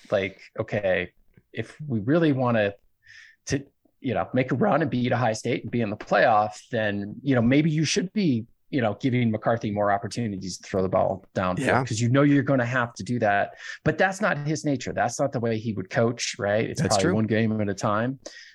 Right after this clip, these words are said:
Speaker 1: right? Whereas, you know, it feels like we're, we're kind of playing every game that's right in front of us and prepping for Michigan the entire time.
Speaker 2: Oh, yeah. Yeah, for sure. I mean, it's become a one-game season at this stage. We, I,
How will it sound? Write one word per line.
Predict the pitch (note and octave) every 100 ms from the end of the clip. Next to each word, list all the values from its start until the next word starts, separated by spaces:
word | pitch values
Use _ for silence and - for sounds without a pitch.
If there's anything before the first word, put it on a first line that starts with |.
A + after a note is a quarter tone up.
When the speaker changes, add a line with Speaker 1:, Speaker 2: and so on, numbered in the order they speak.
| _
Speaker 1:
right? | - G#2 A#2+ -
Whereas, | A#2 A2+ A2 A2 - - -
you | C3+ -
know, | C3 A#2+
it |
feels | C3+ C3
like | B2+ B2
we're, | C3 A#2+ - _
we're | D3+ C#3+
kind | C#3+ C#3+
of | B2 G#2
playing | - C3+ C3 B2
every | A#2+ B2 B2
game | B2 A#2+ B2 B2 B2 A#2+ - - -
that's | A2+ C3
right | B2
in | A#2
front | B2 B2+
of | D3+
us | E3+ D#3
and | - A2+
prepping | - C3 B2 A2
for | A2+
Michigan | A2+ - F#2+ G2
the | F#2
entire | F#2+ F#2+ G#2 E2+
time. | - G2 D2 - _
Speaker 2:
Oh, | A2+
yeah. | D3+ D2+ - - -
Yeah, | B2+ B2
for | E2 C3+
sure. | - D3+ F#2
I | A#2
mean, | A#2+ A#2+
it's | B2+
become | - B2+ A#2+ G#2+
a |
one-game | F2+ F#2 F2+ E2+ D#2
season | - F#2 D2 D2 -
at | - -
this | E2
stage. | - E2 D2+ E2+
We, | A#2
I, | A2+ C#3